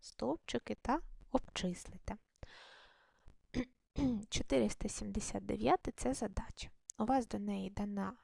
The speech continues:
схема міркування в табличці, ви її самостійно прочитаєте.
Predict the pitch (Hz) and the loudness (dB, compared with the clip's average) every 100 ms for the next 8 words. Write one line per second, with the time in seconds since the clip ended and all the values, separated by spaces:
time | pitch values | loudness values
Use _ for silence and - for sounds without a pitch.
0 | - - - 226 185 190 247 - - 202 | -10 -4 0 0 0 0 0 0 -8 -4
1 | 226 302 339 320 - 285 262 277 277 - | -2 -2 -4 -8 0 0 2 -2 -2 -6
2 | - - - - 240 349 254 190 - - | -6 -8 -6 0 4 4 2 0 -2 -2
3 | 339 262 240 - - 226 196 - 202 - | -2 -4 -8 -10 -2 0 0 -2 -12 -2
4 | 208 202 - - _ 202 220 233 226 - | -2 0 -8 -10 _ 2 2 2 0 -4